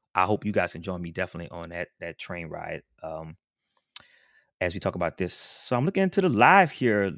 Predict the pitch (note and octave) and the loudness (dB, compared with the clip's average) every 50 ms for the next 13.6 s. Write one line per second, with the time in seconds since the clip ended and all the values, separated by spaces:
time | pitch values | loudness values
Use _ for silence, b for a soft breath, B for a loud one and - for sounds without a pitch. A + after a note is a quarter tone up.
0 | - - G#2+ B2 B2+ - - A#2+ G2+ A#2 A#2 - A2+ A2+ A2+ A2+ A2+ A2 - G#2 | -10 -6 -4 -4 -4 -2 -2 0 0 0 -2 -2 -2 0 0 -2 -2 -4 -6 -4
1 | G2+ G2 F#2+ G2 G2 G2 G2+ G#2+ G#2 C3 C3 C3 C3 C3 B2 A2+ F#2+ - - - | -2 -2 -2 -2 -4 -4 -6 -6 -6 -6 -6 -6 -6 -8 -6 -6 -8 -8 -8 -10
2 | F#2 G2 - C#3+ E3+ A3 C4+ - - - - - _ - A#2 G2+ G2+ G#2 G2+ G2+ | -10 -8 -6 -6 -8 -8 -8 -10 -16 -20 -20 -20 _ -14 -12 -10 -10 -8 -8 -8
3 | G#2 - G#2+ - - A2+ G#2+ _ _ - - _ _ _ - - G1+ G1+ - - | -8 -10 -10 -8 -6 -8 -8 _ _ -20 -20 _ _ _ -12 -10 -8 -8 -8 -10
4 | - - - _ _ - A2+ A2+ - - G#2 G2+ G2+ G#2 G#2+ _ _ _ _ _ | -14 -20 -20 _ _ -10 -10 -10 -8 -8 -8 -6 -6 -6 -8 _ _ _ _ _
5 | _ _ _ _ _ _ _ _ - G#2+ G2+ G2 F#2 - - G#2+ G#2 G2+ G2 G2 | _ _ _ _ _ _ _ _ -8 -6 -6 -6 -8 -8 -8 -6 -6 -6 -6 -6
6 | G#2+ G#2 G2+ G2+ G2 F#2+ F#2+ F#2+ F#2 F#2 - _ _ _ _ _ _ _ _ _ | -6 -6 -6 -4 -4 -4 -4 -6 -6 -8 -10 _ _ _ _ _ _ _ _ _
7 | _ _ _ _ _ _ - G#2+ - - D#3 D#3 - G2+ F#2 F2+ F2+ F#2 F2+ - | _ _ _ _ _ _ -14 -8 -2 0 0 0 0 -4 -6 -6 -6 -8 -6 -4
8 | F#2+ G2 G2 F#2 F#2 F2 F2 E2+ - F2 F2 - F#2 F2 E2+ - - F#2 - F2+ | -4 -4 -4 -4 -4 -8 -8 -10 -10 -12 -12 -10 -10 -10 -10 -10 -12 -12 -10 -10
9 | E2+ E2+ E2+ F2+ E2+ E2+ E2+ - - - - - G2+ A2+ B2+ C3 - - - _ | -8 -8 -8 -8 -8 -10 -10 -12 -12 -12 -8 -4 -2 -2 -2 -4 -4 -10 -20 _
10 | _ _ _ _ _ _ _ _ _ _ _ _ _ - G2 F#2 F2+ F2+ F2+ - | _ _ _ _ _ _ _ _ _ _ _ _ _ -4 -2 -2 -2 -2 -6 -10
11 | _ _ _ _ - - G#2+ - _ _ _ _ - G#2 G#2 G#2 - - A2+ G2+ | _ _ _ _ -12 -12 -12 -12 _ _ _ _ 0 0 0 2 2 -2 -6 -2
12 | - E3 E3+ E3+ C#3+ C#3+ B2 B2+ A#2+ A#2 A#2 - G#2+ G2 G2 G2+ G#2+ A2+ A2 - | 0 0 0 0 0 -2 2 2 0 0 0 -2 -6 -4 0 0 0 0 0 -4
13 | G#2 - - G#2+ G#2+ G#2 G#2+ G#2+ G#2 G2+ G2+ | -10 -4 -2 -2 0 2 2 2 2 2 0